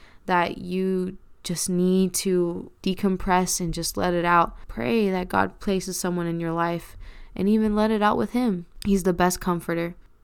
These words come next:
And last thing for me was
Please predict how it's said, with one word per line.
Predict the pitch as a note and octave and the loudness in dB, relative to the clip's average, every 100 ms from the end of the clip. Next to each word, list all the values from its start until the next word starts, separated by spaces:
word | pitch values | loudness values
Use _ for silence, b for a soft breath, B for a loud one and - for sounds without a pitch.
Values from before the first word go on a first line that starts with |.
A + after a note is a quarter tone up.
| - - | -10 0
And | G3+ G#3 G3 F#3+ - | 4 4 2 0 -2
last | G3+ A3+ F4 - - | 6 6 6 -2 -4
thing | F#3+ F#3 F3+ F3+ | -2 -2 -2 -6
for | F#3 - F3+ | -10 -6 -4
me | F3 G3 A3 G3+ F#3 | 0 0 0 0 0
was | E3 F3 E3+ E3+ E3 E3+ | -2 0 0 0 -2 -6